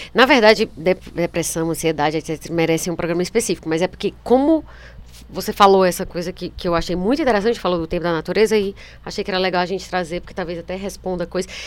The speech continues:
Eu acho interessante, assim, a gente seguir o re-, o roteiro, o Heráclito gosta de dizer, o roteiro é pra ser um servo e não um mestre,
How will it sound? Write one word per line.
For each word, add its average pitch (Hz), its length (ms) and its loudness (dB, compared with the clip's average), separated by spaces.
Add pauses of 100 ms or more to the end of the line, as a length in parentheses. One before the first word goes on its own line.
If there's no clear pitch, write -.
(120)
Eu 226 100 8
acho 269 180 8
interessante, 254 400 4
assim, 247 140 4
a 214 40 4
gente 226 180 0
seguir 226 280 6
o 214 40 8
re-, 208 240 2
o 165 60 -4
roteiro, 185 380 0
o 175 140 -2
Heráclito 185 320 0
gosta 208 240 -2
de 196 100 -6
dizer, 185 320 -2
o 170 60 -2
roteiro 175 280 0
é - 20 2
pra 185 120 0
ser 185 220 0
um 190 60 -2
servo 196 540 0 (340)
e 190 80 2
não 190 160 6
um 220 40 4
mestre, 180 540 4